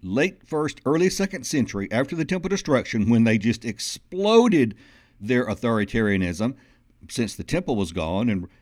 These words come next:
and, uh, the priestly liturgy was gone, other things were gone. So that's when it was created. It was restructured into a religion of raw authoritarianism,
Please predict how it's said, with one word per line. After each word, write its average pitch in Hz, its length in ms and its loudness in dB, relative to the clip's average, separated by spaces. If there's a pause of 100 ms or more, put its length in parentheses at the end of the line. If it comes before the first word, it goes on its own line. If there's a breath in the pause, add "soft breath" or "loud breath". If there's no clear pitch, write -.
(140)
and, 95 400 -2
uh, 82 380 -8 (220)
the 95 100 -4
priestly 117 500 -2
liturgy 110 420 2
was 87 180 -2
gone, 90 360 -4
other 175 180 2
things 120 280 2
were 95 100 -2
gone. 95 280 2 (220 loud breath)
So - 140 -2
that's 160 360 2
when 208 160 0
it 180 120 -2
was 139 180 2
created. 139 560 2
It 117 100 -2
was 110 160 0
restructured 127 800 -2
into 113 260 2
a 104 40 0
religion 135 640 0 (280 soft breath)
of 95 180 0
raw 147 680 0 (600)
authoritarianism, 117 1080 0